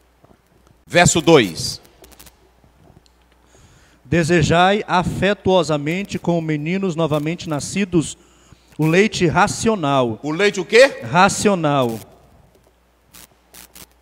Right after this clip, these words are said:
Speaker 1: Ó, está lá, logikos, essa é a palavra que aparece lá.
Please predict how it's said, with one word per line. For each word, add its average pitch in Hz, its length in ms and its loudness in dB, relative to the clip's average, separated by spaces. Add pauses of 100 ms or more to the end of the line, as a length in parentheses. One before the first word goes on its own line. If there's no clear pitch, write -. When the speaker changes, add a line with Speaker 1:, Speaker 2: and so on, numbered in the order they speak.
(1700)
Speaker 1:
Ó, 143 420 2
está 233 220 2
lá, 175 460 2
logikos, 190 1080 0 (340)
essa 185 220 -4
é 208 40 0
a 202 40 0
palavra 170 360 -2
que 165 120 -4
aparece 151 440 0
lá. 120 340 -2